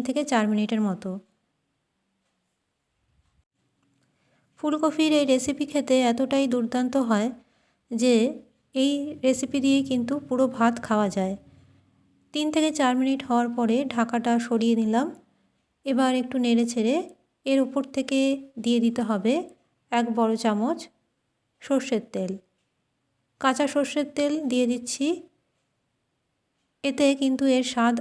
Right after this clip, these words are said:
আরও বেড়ে যাবে। আর দিয়ে দিলাম দুটো চিড়ে রাখা কাঁচা লঙ্কা। আর দিয়ে দিচ্ছি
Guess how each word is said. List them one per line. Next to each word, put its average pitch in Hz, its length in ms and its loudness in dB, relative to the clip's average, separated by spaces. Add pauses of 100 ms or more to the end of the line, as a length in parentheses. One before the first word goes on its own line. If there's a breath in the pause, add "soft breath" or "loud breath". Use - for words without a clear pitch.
আরও 233 240 4
বেড়ে 208 280 2
যাবে। 196 300 0 (760)
আর 254 180 4
দিয়ে 277 180 0
দিলাম 254 360 0
দুটো 262 300 -2
চিড়ে 247 260 0
রাখা 233 300 2
কাঁচা 233 280 -2
লঙ্কা। 190 380 -4 (3500)
আর 277 140 6
দিয়ে 302 180 2
দিচ্ছি 285 340 -2